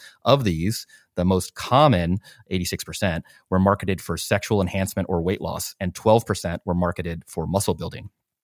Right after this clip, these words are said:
The most common adulterants were sildenafil, uh, which is the active ingredient in Viagra, uh, that was found in sexual enhancement supplements,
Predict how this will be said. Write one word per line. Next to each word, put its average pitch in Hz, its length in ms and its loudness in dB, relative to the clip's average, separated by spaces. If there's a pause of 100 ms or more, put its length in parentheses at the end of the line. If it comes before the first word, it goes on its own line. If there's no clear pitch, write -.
(340)
The 110 80 0
most 98 160 2
common 110 280 4
adulterants 107 540 0
were 85 200 -2
sildenafil, 92 800 -2 (320)
uh, 92 120 -4
which 85 220 -6
is - 180 -10
the 85 140 -8
active 85 220 -8
ingredient 85 440 -6
in 87 220 -4
Viagra, 87 500 -2 (360)
uh, 87 260 -2 (100)
that 87 160 -2
was 82 80 -6
found 85 240 -4
in 82 80 -4
sexual 87 380 -6
enhancement 90 500 -6
supplements, 101 500 0